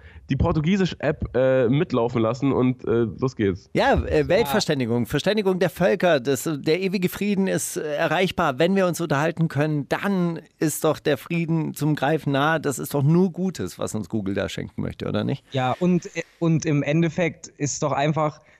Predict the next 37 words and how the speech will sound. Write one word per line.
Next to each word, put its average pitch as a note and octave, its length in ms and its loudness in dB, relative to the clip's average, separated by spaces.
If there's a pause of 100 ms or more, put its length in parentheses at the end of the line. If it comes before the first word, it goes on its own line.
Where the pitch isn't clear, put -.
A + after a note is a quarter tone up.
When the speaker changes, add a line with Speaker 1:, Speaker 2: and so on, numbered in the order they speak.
Speaker 3:
der B2+ 80 2
Marketing, C3+ 680 0
Marketing-Trick C#3+ 800 -2
von C3+ 200 -2
allem D3 320 4
heutzutage, C3 680 0
wir C3 80 2
machen C3 300 2
dir C3 100 2
dein A#2+ 220 2
fettes B2 380 -4
Fettsackleben A#2+ 760 0
noch A#2 240 0
einfacher. G#2 580 0
<laughs> - 60 -16 (1900)
Speaker 2:
Ja, C4+ 240 2
und G3 140 0
vielleicht D3+ 300 0
Speaker 3:
So - 80 0
zum D3+ 60 4
Speaker 2:
ma-, C#3 80 4
Speaker 3:
Abschluss, C#3 440 -2
oder? C#3+ 360 0
Speaker 2:
v-, B2+ 100 -8
vielleicht D#3+ 280 2
machen F#3 180 2
wir F#3 60 4
das, E3+ 220 -2
äh, E3+ 300 2
fette E3+ 300 -2
Fettsackleben E3 800 0
für D#3+ 140 0
alle D#3 300 2
auch D#3 180 0
erreichbar D#3 720 0
dann, A#2 380 0
so. C3 180 2